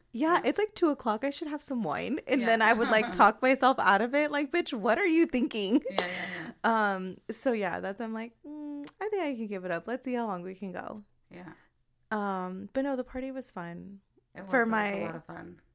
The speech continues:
Speaker 1: For my last day of drinking, it was fun. <laughs>
Speaker 2: Yeah.
Speaker 1: Um, we danced a lot.
Speaker 2: We did. My arms are sore from carrying Ezzy.
Speaker 1: Ezzy loved dancing. She
Speaker 2: Yeah.
Speaker 1: finally got to go dancing with
Speaker 2: Yeah,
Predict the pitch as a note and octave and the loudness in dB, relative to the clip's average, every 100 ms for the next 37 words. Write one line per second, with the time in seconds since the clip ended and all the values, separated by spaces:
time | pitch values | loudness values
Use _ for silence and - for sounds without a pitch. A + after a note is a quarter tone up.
0 | _ B3+ A#3 A#3 A3+ A#3+ - A#3+ A#3 G3+ | _ 0 2 2 2 0 0 2 2 0
1 | G3+ G3+ G3 F#3+ G3+ G3 F#3 E3 F#3 C4+ | -4 -4 -6 -4 -6 -6 -6 -2 0 -2
2 | - E3+ - _ _ _ - - - - | -4 -10 -10 _ _ _ -20 -20 -20 -14
3 | - G3+ F#3+ F3+ F3+ G3 A3 B3 _ - | -6 -4 -4 -6 -10 -12 -14 -16 _ -12
4 | F#3 F3+ F3 - G3+ F3 E3 E3+ _ _ | -10 -10 -12 -12 -10 -10 -10 -12 _ _
5 | _ _ _ _ _ E3+ D#3+ D#3 D#3+ _ | _ _ _ _ _ -20 -16 -16 -16 _
6 | - E3+ F3 E3 D#3+ F3+ E3 - D#3+ D#3 | -18 -16 -12 -12 -12 -14 -16 -14 -12 -12
7 | - D3+ D3 D#3+ D#3 D#3 D3+ D3 D3+ D3+ | -12 -12 -12 -10 -10 -10 -10 -12 -14 -16
8 | E3+ _ _ _ - G#3 G3 G#3 A3 A#3+ | -16 _ _ _ -10 -6 -4 -4 -4 -6
9 | - G3+ F#3+ G3 G3+ G3+ F#3 G3 G3+ F#3+ | -6 -2 0 0 -2 -6 -6 -6 -8 -8
10 | G3 G3+ G#3 G#3 G#3 G#3+ G3 G#3+ A3 G3+ | -8 -10 -6 -4 -2 0 0 0 -2 -4
11 | - G3 F#3 F#3 F#3 G3 G3+ F#3+ F3+ F3 | -6 -8 -6 -4 -6 -4 -6 -8 -8 -6